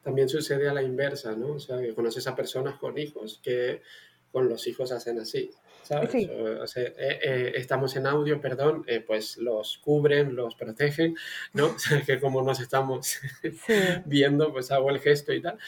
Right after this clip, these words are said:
Speaker 1: Pero, pero, pero eso, eh, personas que más bien como que, que protegen a sus hijos de, del vínculo o, o como que también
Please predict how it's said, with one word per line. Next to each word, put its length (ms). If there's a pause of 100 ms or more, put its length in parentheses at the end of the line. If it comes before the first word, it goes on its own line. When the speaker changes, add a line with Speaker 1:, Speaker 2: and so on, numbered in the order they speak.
(240)
Speaker 1:
Pero, 680
pero, 960
pero 160
eso, 380
eh, 320
personas 340
que 80
más 140
bien 200
como 320
que, 300
que 120
protegen 500
a 60
sus 260
hijos 340
de, 340
del 220
vínculo 560
o, 460 (240)
o 80
como 320
que 220
también 500